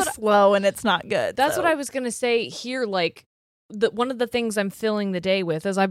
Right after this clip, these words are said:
Speaker 1: I bought a trampoline, and so now
Speaker 2: Mm.
Speaker 1: Shane's putting up a trampoline. But also, I want a patio, and
Speaker 2: Yeah.
Speaker 1: we had, we had someone come over and quote us for a patio.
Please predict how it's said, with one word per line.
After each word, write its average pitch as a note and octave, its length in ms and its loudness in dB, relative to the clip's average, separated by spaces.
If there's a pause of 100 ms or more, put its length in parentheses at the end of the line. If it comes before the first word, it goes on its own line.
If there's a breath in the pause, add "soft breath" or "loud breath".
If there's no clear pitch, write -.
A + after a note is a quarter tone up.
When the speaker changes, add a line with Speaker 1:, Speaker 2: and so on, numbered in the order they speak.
Speaker 1:
I G3 100 2
bought G3 300 2
a F3 60 2
trampoline, F3 800 -2
and A3 100 2
so B3+ 120 6
now A#3 180 4
Speaker 2:
Mm. G#3 100 2
Speaker 1:
Shane's C4 280 4
putting A3+ 240 4
up A3 120 2
a G3+ 60 -4
trampoline. G3+ 540 -2
But F#3+ 200 0
also, G#3+ 420 6
I G3 180 4
want F#3+ 360 0 (120)
a F3+ 360 2 (120)
patio, G3+ 760 2
and F#3+ 120 0
Speaker 2:
Yeah. G3+ 320 4
Speaker 1:
we F#3 80 -6
had, A#3+ 500 0 (300)
we C4 160 -4
had C4+ 280 -2
someone E4+ 280 -4
come D4+ 220 -4
over F3+ 460 0
and E3+ 360 -4 (120)
quote F3 280 0
us D3 220 -4
for F3 180 -2
a D#3+ 60 0
patio. D3 520 -2